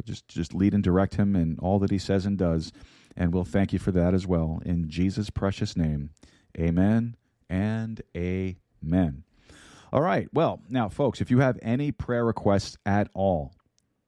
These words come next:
at all, you please feel free, email me,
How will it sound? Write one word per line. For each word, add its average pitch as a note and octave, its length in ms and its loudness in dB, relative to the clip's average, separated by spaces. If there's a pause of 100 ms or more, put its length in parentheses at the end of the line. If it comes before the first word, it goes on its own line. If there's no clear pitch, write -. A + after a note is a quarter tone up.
(220)
at A#2+ 180 2
all, A#2 340 0 (140)
you G2+ 200 0 (260)
please A2 480 0
feel A#2 180 4
free, A#2 400 -2
email G2+ 360 2
me, D2+ 240 -4